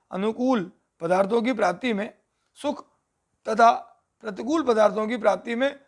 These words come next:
दुख का अनु-, अनुभव करते हैं, परंतु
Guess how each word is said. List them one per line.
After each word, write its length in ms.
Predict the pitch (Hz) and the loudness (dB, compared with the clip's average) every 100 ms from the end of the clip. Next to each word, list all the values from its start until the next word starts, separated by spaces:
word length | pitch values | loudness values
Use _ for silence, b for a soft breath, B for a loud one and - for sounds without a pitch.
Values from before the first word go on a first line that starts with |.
| _ 175 | _ -10
दुख 380 | 214 277 - _ _ - | -4 -4 -6 _ _ -6
का 120 | 185 | -2
अनु-, 340 | 208 - 170 - - | -2 -2 -12 -12 -10
अनुभव 320 | 156 160 202 | -2 -2 0
करते 240 | 185 196 | -4 -2
हैं, 200 | 185 139 _ _ _ _ _ _ - | -6 -6 _ _ _ _ _ _ -2
परंतु 480 | 226 220 226 269 | -2 0 -2 -4